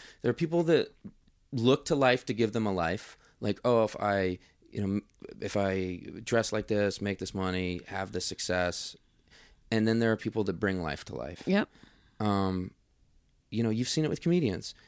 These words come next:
Speaker 1: They're like, "Oh, when I get my special, when I get a this, when I get a that, when I get," when it, their whole thing is about, like,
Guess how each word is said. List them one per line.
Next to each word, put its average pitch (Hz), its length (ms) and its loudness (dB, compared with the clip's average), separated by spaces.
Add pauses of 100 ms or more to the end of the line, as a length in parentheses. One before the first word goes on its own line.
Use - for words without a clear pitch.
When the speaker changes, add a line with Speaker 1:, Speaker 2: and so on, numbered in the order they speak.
(120)
Speaker 1:
They're 110 120 4
like, 110 140 4
"Oh, 113 120 6
when 104 180 2
I 113 100 2
get 104 100 -2
my 92 80 -4
special, 101 460 -2
when 95 140 -4
I 110 100 0
get 104 120 -2
a 87 60 0
this, 90 320 0
when 90 120 -8
I 101 100 -2
get 98 100 0
a 85 60 -2
that, 104 360 -2
when 92 140 -8
I 92 60 -4
get," - 140 -6
when 98 100 -4
it, 90 200 -6
their 95 140 -2
whole 113 180 0
thing 110 420 -2
is 92 120 -4
about, 92 360 0 (320)
like, 92 400 -2